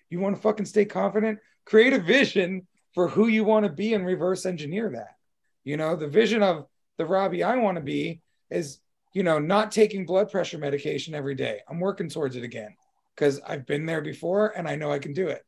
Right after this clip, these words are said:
But it takes diet and exercise to get there. And the diet and exercise I need to put in, I need to keep them on the right path.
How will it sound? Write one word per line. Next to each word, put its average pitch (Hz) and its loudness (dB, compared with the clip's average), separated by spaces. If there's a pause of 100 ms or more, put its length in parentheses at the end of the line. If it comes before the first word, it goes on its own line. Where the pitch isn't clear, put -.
(340)
But 147 0
it 175 -6
takes 135 -4 (240)
diet 151 0
and 160 -4
exercise 143 -6
to 139 -12
get 175 -4
there. - -12 (420)
And 156 -4
the 147 -4
diet 160 0
and 160 -6
exercise 156 -4
I 151 -4
need 147 -6
to 139 -6
put 143 -6
in, 202 -2 (200)
I 135 -6
need 139 -6
to 135 -6
keep 147 -12
them 135 -6
on 139 -8
the 127 -6
right 131 -6
path. - -6